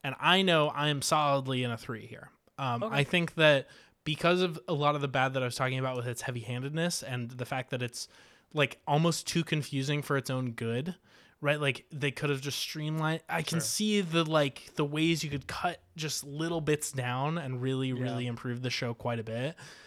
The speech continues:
Speaker 1: Um, and so for me, it's, like, a very solid three. If you want kind of a weird mind-bendy show that is frankly interesting, well shot,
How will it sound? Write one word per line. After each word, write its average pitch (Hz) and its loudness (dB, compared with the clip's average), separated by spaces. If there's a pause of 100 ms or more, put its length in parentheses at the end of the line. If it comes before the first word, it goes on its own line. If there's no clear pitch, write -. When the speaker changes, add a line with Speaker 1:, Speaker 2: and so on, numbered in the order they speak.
(200)
Speaker 1:
Um, 120 -2 (100)
and 143 -2 (180)
so 143 -2
for 143 -4
me, 139 -2
it's, 135 -6
like, 127 -2
a 127 -6
very 127 0
solid 127 -2
three. 127 -4 (280)
If 156 0
you 160 6
want 170 6
kind 160 4
of 147 2
a 147 4
weird 143 0
mind-bendy 135 0
show 127 -2
that 123 0
is 127 -4
frankly 135 -2
interesting, 127 -2
well 123 0
shot, 123 0